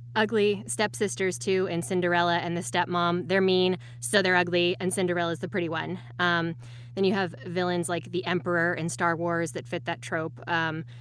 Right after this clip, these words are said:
Charles in Code Geass, they're just, like, kinda big, imposing, comedically evil, almost,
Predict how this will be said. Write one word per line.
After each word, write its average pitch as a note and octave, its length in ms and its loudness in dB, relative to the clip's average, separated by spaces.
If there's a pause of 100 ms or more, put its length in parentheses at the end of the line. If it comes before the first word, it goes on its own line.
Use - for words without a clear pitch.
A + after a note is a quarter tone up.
(140)
Charles G3 800 4
in F#3+ 220 0
Code F#3 260 0
Geass, E3+ 420 0
they're F#3 100 -4
just, F3 180 -6
like, F3 160 -2
kinda F3+ 220 0
big, G#3 320 6
imposing, F#3 680 0 (100)
comedically F#3+ 680 0
evil, E3 400 -2
almost, D#3 580 -6